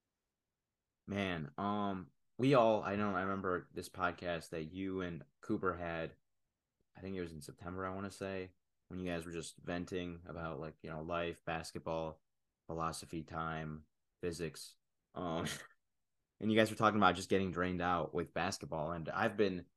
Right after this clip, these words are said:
I wanna say, nonstop for the last two years. I haven't really taken too much time off. Um, and I was hoping, I'm like, I was getting really excited about taking time off once the season was over.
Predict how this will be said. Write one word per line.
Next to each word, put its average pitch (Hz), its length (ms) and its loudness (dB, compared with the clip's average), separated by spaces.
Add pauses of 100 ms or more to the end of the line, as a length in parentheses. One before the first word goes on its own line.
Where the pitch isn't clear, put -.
(880)
I 85 60 -4
wanna 95 160 -2
say, 95 160 0
nonstop 90 480 0
for 87 100 -10
the 85 60 -2
last 85 220 -6
two 90 120 -6
years. 82 640 -4
I 82 60 -10
haven't 85 180 -8
really 85 180 -6
taken 80 320 -8
too 80 100 -12
much 80 200 -8
time 80 240 -4
off. 80 280 -4 (640)
Um, 80 220 -4
and 78 120 -2
I 82 60 0
was 82 120 -4
hoping, 90 460 -2 (120)
I'm 95 160 0
like, 90 280 0
I - 60 -2
was 87 140 -4
getting 95 260 -2
really 87 200 -4
excited 90 280 -4
about 82 200 -4
taking 85 220 -8
time 85 220 -6
off 80 140 -4
once 85 140 -10
the - 80 -18
season 113 360 -4
was 95 120 -6
over. 92 420 0